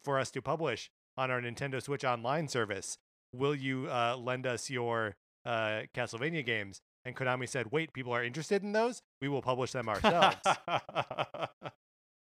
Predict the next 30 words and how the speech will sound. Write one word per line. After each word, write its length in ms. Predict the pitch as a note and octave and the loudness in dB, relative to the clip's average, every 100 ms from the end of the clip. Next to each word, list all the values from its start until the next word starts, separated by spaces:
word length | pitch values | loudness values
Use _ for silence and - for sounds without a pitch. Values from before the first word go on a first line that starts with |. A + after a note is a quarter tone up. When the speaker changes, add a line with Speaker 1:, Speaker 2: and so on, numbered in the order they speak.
| _ - - F3+ | _ -18 -8 0
Speaker 1:
Is 120 | D3 | 6
Speaker 2:
It 20 | |
Speaker 1:
that 180 | D3+ E3 | 6 10
Speaker 2:
could 60 | |
be. 60 | G3 | 10
Speaker 1:
possible? 400 | G3+ D#3 C#4 C#4 _ _ - - - | 10 6 4 4 _ _ -20 -16 2
Speaker 2:
It, 180 | F3 E3+ | 2 4
it's, 280 | F3+ E3 - | 0 0 0
it's 300 | D3+ - - | -2 -2 -10
totally 480 | - - A3 A3 F3+ | -8 2 2 4 0
possible. 600 | D3 D#3 C#3 - A#2+ A#2 - | 4 4 4 0 -2 0 0
I, 220 | C3+ C3 | 0 0
like 160 | C3 C#3+ | 2 4
I've 200 | C#3 B2+ | 4 2
been 180 | C3+ B2+ | -4 -2
saying, 300 | - D#3+ C#3+ | 2 2 2
like, 220 | A#2+ A2+ - | 0 -2 -4
"Man, 280 | C3 D3+ C3 | 2 2 2
I, 260 | B2 A#2 - | 0 0 0
I 100 | A#2+ | -2
hope 340 | - E3 F3 - | 0 -2 -2 -4
someday 360 | C#3+ C#3 C#3 | -2 0 0
we're 140 | B2+ B2+ | 0 0
able 220 | A#2+ A#2+ | -2 -6
to 60 | - | -2
play 120 | B2 | -2
Game 220 | A2+ A#2 | -2 -6
Boy 140 | A2+ A2+ | -2 -2
Advance 340 | A2 A2+ G#2+ | -2 -4 -4
games 360 | - A2 G#2+ | -6 -6 -6